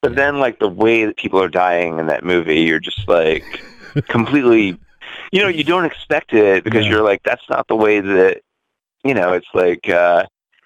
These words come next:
Speaker 1: you know, like, you, you know, you,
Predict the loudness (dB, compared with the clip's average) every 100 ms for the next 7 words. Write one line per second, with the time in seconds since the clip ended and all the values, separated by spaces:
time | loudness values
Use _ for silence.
0 | _ _ _ _ -2 0 0 -2 -2 -2
1 | -2 _ -20 -16 -14 -14 -14 -14 -16 -16
2 | -16 -16 -16 -12 -4 -2 0 0 0 0